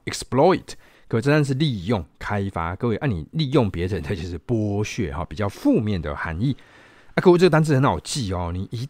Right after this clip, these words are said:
定要跟这个，这个字记，好不好？答应我，OK？<laughs> Explorer，各位，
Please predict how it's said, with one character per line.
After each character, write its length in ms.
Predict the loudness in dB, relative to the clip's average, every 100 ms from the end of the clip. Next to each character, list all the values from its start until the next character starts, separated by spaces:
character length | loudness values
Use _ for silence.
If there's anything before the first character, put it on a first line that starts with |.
| -2
定 160 | 0
要 120 | 2
跟 160 | 2 2
这 120 | 2
个， 120 | 0 0
这 360 | -4 -4 -2
个 100 | 0
字 220 | 0 -2
记， 220 | 0 -2 -2
好 100 | 0
不 80 |
好？ 120 | -2 0
答 160 | 0
应 160 | 2 0
我， 180 | -4 -4
OK？ 220 | 2 2 4 4 2
<laughs> 280 | 0 -14 -4
Explorer， 760 | -4 -2 2 4 8 8 8 0
各 120 | 0
位， 140 | 0